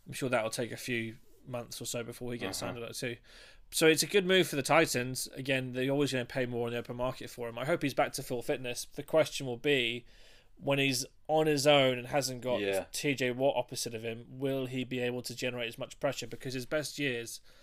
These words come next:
Speaker 1: have come when T J's next to him as opposed to
Speaker 2: And with
Speaker 1: anyone else.
Speaker 2: Hayward and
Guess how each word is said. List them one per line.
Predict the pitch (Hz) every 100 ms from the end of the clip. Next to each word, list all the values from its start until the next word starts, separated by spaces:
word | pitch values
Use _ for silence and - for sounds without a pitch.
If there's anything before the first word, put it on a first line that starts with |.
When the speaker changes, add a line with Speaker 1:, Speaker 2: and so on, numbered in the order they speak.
| - -
Speaker 1:
have | - 123
come | - 135 123
when | 120
T | 110 143 127
J's | 127 117
next | 117 -
to | 120
him |
as | 113
opposed | 113 123 113 -
to | 120
Speaker 2:
And | 110 113 107 98
with | 101
Speaker 1:
anyone | 120 107
else. | 98
Speaker 2:
Hayward | 98 95 92
and | 92 92 92 90